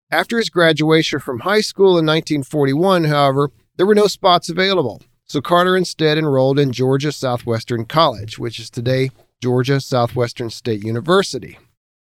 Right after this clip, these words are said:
that fall. The next summer, Carter was accepted into the Naval Academy,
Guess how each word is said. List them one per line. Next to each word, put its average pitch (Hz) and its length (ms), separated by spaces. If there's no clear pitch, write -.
that 117 200
fall. 156 340
The 147 80
next 196 280
summer, 196 360
Carter 175 240
was 175 160
accepted 156 520
into 143 140
the 135 80
Naval 123 320
Academy, 113 540